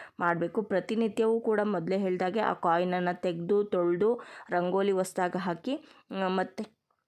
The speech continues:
ಹೂವನ್ನ ಏರಿಸಿ, ಆ, ಪೂಜೆಯನ್ನ ಮಾಡ್ಬೇಕು. ಈ ಪೂಜೆಗೆ ವಿಶೇಷವಾಗಿ ನಾವು, ಆ, ಒಣದ್ರಾಕ್ಷಿಯನ್ನ ನೈವೇದ್ಯ ಮಾಡಿದ್ರೆ ತುಂಬಾನೇ ಒಳ್ಳೆಯದು. ಒಣದ್ರಾಕ್ಷಿ ಬದಲು ಬೇರೆ ಯಾವುದೇ ಒಂದ್ ನೀವು ಒಣ ಹಣ್ಣುಗಳನ್ನ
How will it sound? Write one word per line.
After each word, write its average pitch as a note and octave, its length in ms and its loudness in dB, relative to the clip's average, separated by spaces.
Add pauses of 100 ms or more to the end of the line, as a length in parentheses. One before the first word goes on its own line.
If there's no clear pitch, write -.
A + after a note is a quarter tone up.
(140)
ಹೂವನ್ನ A3 380 4
ಏರಿಸಿ, G3 560 -2 (320)
ಆ, F#3 160 2
ಪೂಜೆಯನ್ನ G3+ 600 0
ಮಾಡ್ಬೇಕು. E3+ 640 0 (280)
ಈ A3+ 100 0
ಪೂಜೆಗೆ A3+ 540 2
ವಿಶೇಷವಾಗಿ G3+ 760 0
ನಾವು, F#3 340 2 (400)
ಆ, F3+ 360 2 (760)
ಒಣದ್ರಾಕ್ಷಿಯನ್ನ G#3 840 2
ನೈವೇದ್ಯ F#3 480 0
ಮಾಡಿದ್ರೆ F3+ 340 2
ತುಂಬಾನೇ F3 360 0
ಒಳ್ಳೆಯದು. E3+ 400 0
ಒಣದ್ರಾಕ್ಷಿ F#3+ 540 0
ಬದಲು F#3 320 -2
ಬೇರೆ F#3 380 0
ಯಾವುದೇ E3+ 380 2
ಒಂದ್ F3 520 -2
ನೀವು E3+ 400 0
ಒಣ E3 200 2
ಹಣ್ಣುಗಳನ್ನ F3 640 -2